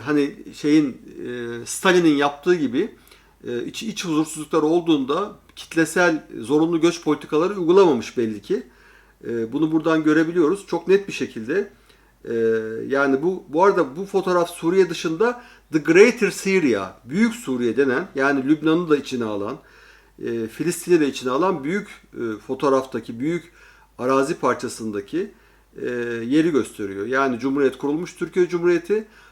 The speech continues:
Fransızlar ki o bölgenin, yani Dünya Savaşı süresince, Osmanlı sonrası, e,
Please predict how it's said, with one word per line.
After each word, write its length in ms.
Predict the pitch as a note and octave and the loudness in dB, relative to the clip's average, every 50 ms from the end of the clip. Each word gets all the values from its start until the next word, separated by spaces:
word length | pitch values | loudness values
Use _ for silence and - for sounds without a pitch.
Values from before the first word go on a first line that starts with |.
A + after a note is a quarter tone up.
| _ _ | _ _
Fransızlar 800 | - - D#3 E3+ F3 F3 E3 - D3+ C3 B2+ C3 C#3 E3 F#3 G3 - _ - | -2 2 4 6 6 4 2 -2 -6 -4 -2 0 0 0 -2 -6 -12 _ -14
ki 300 | - - D3 C#3 D3+ - | -8 -6 -4 -4 -2 -2
o 140 | E3 D#3 C#3 | -4 -2 0
bölgenin, 520 | D3 D3 C3+ C3+ C#3 C3+ C#3+ C#3 C3 C3+ - _ _ - | 0 0 0 0 -2 -2 -2 -2 -4 -6 -10 _ _ -12
yani 300 | B2 B2 B2 A#2+ A#2 - - - - E2+ E2+ - - - - - _ _ _ _ - - | -10 -6 -4 -4 -6 -6 -8 -14 -16 -18 -18 -18 -20 -20 -20 -20 _ _ _ _ -12 -6
Dünya 300 | C3+ C#3+ D3 D3+ D3+ D3 | -2 0 0 0 0 -2
Savaşı 280 | - C3+ A#2+ A#2 A#2 | -2 -4 -4 -4 -6
süresince, 580 | - - - B2+ A#2+ A#2 - B2+ A#2 A2 A#2+ A#2+ | -8 -6 -4 -4 -4 -4 -6 -8 -8 -4 -4 -4
Osmanlı 440 | A#2+ A#2 - - C#3 C3+ C3 B2 A2+ | -4 -4 -4 -4 -2 -2 -2 -2 -4
sonrası, 540 | - B2+ A#2+ A#2 A2+ A2+ - D#3 E3 E3 E3 - - - - - - _ _ _ | -6 -6 -6 -6 -6 -6 -6 -6 -6 -6 -8 -12 -20 -20 -20 -20 -20 _ _ _
e, 360 | - A#2+ A#2 A#2 A2+ A2 A2+ | -14 -10 -8 -6 -6 -6 -8